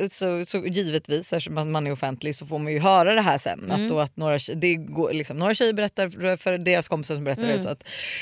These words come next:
Speaker 1: så att, eh,
Speaker 2: Och Buster säger, "Nej, jag har inte köpt en drink."
Speaker 1: Nej, men
Speaker 2: "Men
Speaker 1: alltså,
Speaker 2: jag har." <laughs>
Speaker 1: jag köpte
Speaker 2: Ja.
Speaker 1: alla drinkar,
Speaker 2: Ja,
Speaker 1: liksom.
Speaker 2: exakt.
Speaker 1: Nej, men du vet, och då var jag bara så här, jag bara, jag vet inte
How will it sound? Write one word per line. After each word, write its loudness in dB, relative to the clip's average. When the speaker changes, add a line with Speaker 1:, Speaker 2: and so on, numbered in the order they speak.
Speaker 1:
så 4
att, 2
eh, 4
Speaker 2:
Och 6
Buster 4
säger, 4
"Nej, 4
jag 6
har 6
inte -2
köpt 0
en -2
drink." -6
Speaker 1:
Nej, 2
men 4
Speaker 2:
"Men 6
Speaker 1:
alltså, 6
Speaker 2:
jag 8
har." 8
<laughs> 2
Speaker 1:
jag 6
köpte 8
Speaker 2:
Ja. 6
Speaker 1:
alla 6
drinkar, 6
Speaker 2:
Ja, 8
Speaker 1:
liksom. 6
Speaker 2:
exakt. -2
Speaker 1:
Nej, 6
men 6
du 4
vet, 4
och 2
då 2
var 4
jag 4
bara 6
så 0
här, 6
jag 6
bara, 8
jag 4
vet 2
inte 2